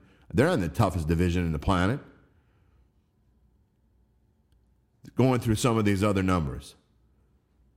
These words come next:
I mean, the Panthers are s-, at six and the Falcons are five and a half. They stink. I'm gonna take the under probably on both of those. The Denver Broncos, are they that much better with Russell Wilson? Ten. Easy under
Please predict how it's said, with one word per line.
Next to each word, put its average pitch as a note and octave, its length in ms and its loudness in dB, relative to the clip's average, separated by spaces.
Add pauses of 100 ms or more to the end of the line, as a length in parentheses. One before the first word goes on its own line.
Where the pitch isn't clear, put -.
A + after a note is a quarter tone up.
(300)
I F#2 60 2
mean, G#2 140 2
the F#2 60 0
Panthers A#2+ 520 0
are G2 60 2
s-, - 140 -4
at F#2 240 -2
six - 360 0
and G2 100 -2
the F2+ 60 0
Falcons G2+ 420 0
are F2 40 0
five G2 300 0
and E2+ 80 -2
a F2 40 0
half. F2+ 200 0
They F2+ 120 0
stink. F2 340 -4
I'm E2+ 120 -2
gonna F2 140 0
take F2 200 -2
the E2+ 100 0
under F2 200 0
probably C#2+ 320 -2
on C#2 100 -4
both D#2 180 -2
of D2 80 -8
those. D#2 340 -4 (920)
The A2+ 100 2
Denver D#3 280 2
Broncos, C3 500 0
are G#2+ 60 2
they C#3 180 2
that A2+ 440 0
much C#3 300 0
better C3+ 260 2
with A#2 340 0
Russell B2 420 0
Wilson? C3 500 0 (360)
Ten. G#2 520 0 (2250)
Easy G2 340 2
under D2+ 360 -2